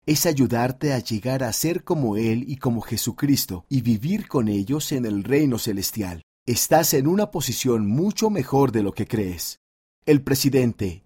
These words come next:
M. Russell Ballard, presidente en funciones del Quórum de los Doce Apóstoles, nos ha recordado que vivir con ellos nuevamente es más que solo nuestra meta,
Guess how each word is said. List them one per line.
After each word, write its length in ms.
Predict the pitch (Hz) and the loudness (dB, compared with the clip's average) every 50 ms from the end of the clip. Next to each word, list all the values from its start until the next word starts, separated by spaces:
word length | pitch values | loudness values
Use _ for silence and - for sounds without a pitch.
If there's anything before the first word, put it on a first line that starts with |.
| _ _ | _ _
M. 380 | 131 135 127 120 117 110 95 | -2 0 2 2 2 0 -2
Russell 480 | 80 80 110 139 165 175 - 202 170 113 | -2 -2 -2 0 0 0 0 -2 -2 0
Ballard, 420 | 92 120 113 101 90 87 85 80 - - - | 0 0 -2 -2 -2 -6 -8 -10 -14 -12 -4
presidente 760 | - 151 147 - 156 143 127 160 175 170 147 - 139 120 113 | -2 -2 -2 0 0 0 0 0 0 -2 -2 -2 -2 0 0
en 80 | 110 - | -2 -2
funciones 720 | - 127 131 120 - - 156 135 120 123 131 135 117 110 | -2 -2 -2 -2 0 2 2 2 2 2 0 0 0 0
del 180 | 120 98 92 | -2 -2 -2
Quórum 480 | - - 147 151 160 160 165 170 175 151 | -2 -2 0 2 2 2 0 -2 -2 -2
de 140 | 135 120 98 | 0 0 0
los 280 | 95 92 82 85 87 | -2 -2 -4 -6 -2
Doce 280 | 110 147 175 170 - 180 | -2 0 0 0 0 -2
Apóstoles, 720 | 131 - - 110 104 - - - 92 92 95 92 - - - | -2 -2 -2 -2 -2 -2 -4 -4 -4 -4 -4 -6 -8 -8 -4
nos 260 | 147 151 160 143 - 208 | -2 0 0 0 0 0
ha 40 | |
recordado 760 | 208 208 202 - - 131 113 104 98 127 117 117 117 151 - - | 0 -2 -2 -2 0 0 0 0 0 0 0 0 -2 -4 -6 -4
que 160 | - 135 117 | -4 -4 -2
vivir 500 | - 104 92 82 120 139 185 220 202 - | -2 -2 -4 -4 -6 -6 -6 -6 -6 -4
con 220 | - 143 120 110 | -2 0 0 2
ellos 360 | 107 98 85 90 82 78 - | 0 0 -2 -4 -6 -6 -6
nuevamente 840 | 101 98 101 101 98 98 123 143 180 175 131 107 - - 101 95 90 - | -4 -2 -2 -2 0 0 -2 0 0 0 0 0 -2 -4 -8 -8 -6 -2
es 240 | 160 165 156 - 131 | -2 0 0 2 2
más 400 | 127 131 143 165 196 202 - - | 2 2 2 2 2 0 -2 -2
que 200 | - 156 131 110 | -2 0 0 0
solo 400 | - - 156 156 151 151 143 123 | 0 2 4 4 6 6 4 4
nuestra 400 | 113 113 110 - - 120 113 107 | 2 0 0 -2 0 0 0 2
meta, 420 | 123 147 165 160 - 87 - - | 2 0 0 -2 -6 -12 -14 -16